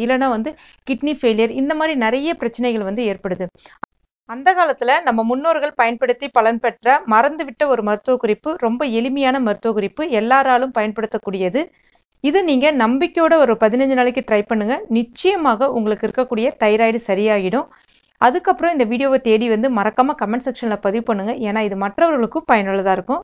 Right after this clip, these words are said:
இதை இப்ப எப்படி செய்யறது நம்ம பார்க்க ஆரம்பிச்சிடலாம். முதல்ல அதுக்கு ஒரு கடாய் ஒண்ணு எடுத்துக்கங்க. நான்ஸ்டிக் பயன்படுத்த வேணாம். இரும்பு கடாய் இல்லைன்னா வந்து வேற ஏதாவது சில்வர் கடாய் அந்த மாதிரி வந்து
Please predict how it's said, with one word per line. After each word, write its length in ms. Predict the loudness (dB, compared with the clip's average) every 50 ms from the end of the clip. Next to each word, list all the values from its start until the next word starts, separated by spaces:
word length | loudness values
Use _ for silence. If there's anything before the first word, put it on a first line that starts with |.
| -4 -2
இதை 120 | 0 0 0 0
இப்ப 120 | 0 0 0 0
எப்படி 160 | 0 -4 -4 -2 -2
செய்யறது 340 | 0 0 0 -2 -4 -4
நம்ம 220 | -4 -4 -4 -6 -4 0 0
பார்க்க 240 | 0 0 0 -2 -4
ஆரம்பிச்சிடலாம். 540 | -4 -4 -8 -8 -8 -8 -6 -6 -8 -10 -12 _ _ _ _ _ _ _ _ _ _ _ _ _ 0 2
முதல்ல 280 | 4 4 4 4 4 4
அதுக்கு 180 | 4 2 0 0
ஒரு 80 | 0 0 2
கடாய் 260 | 2 4 6 6 6 4
ஒண்ணு 140 | 2 2 0
எடுத்துக்கங்க. 360 | -2 -2 -2 -4 -2 0 0 0 0 2 2
நான்ஸ்டிக் 460 | 4 4 4 2 0 -4 -6 -4 -2 -2
பயன்படுத்த 400 | -2 -2 -2 -2 -4 -4 -2 -2 -2
வேணாம். 240 | 0 0 -2 -2 -2 0 0
இரும்பு 220 | 0 2 2 0 0 0
கடாய் 300 | 2 4 4 4 2 2 0
இல்லைன்னா 240 | 0 0 2 2 2 0 0
வந்து 120 | -2 -2 2 4
வேற 100 | 4 4 4 4
ஏதாவது 200 | 2 2 0 0
சில்வர் 280 | -2 0 0 0 0 0
கடாய் 260 | 2 2 2 2 2
அந்த 100 | 0 0 2
மாதிரி 140 | 2 2 2 0
வந்து 140 | -2 -2